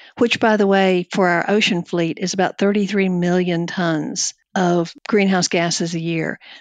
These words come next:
That's not sustainable. And our big customers,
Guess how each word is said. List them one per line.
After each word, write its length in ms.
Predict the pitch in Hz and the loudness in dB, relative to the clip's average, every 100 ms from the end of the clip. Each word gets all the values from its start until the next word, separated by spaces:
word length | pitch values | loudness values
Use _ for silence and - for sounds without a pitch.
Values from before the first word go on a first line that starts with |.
| - | 0
That's 280 | 226 - | 0 0
not 240 | 196 180 175 | 0 0 -2
sustainable. 760 | 185 - 180 170 165 - - - _ - _ | -2 -2 -2 -2 -4 -6 -6 -8 _ -20 _
And 160 | - 208 | 0 2
our 120 | 190 | 2
big 200 | 196 208 | 2 0
customers, 800 | - 220 208 - 185 180 - - | 2 0 0 0 0 0 -4 -10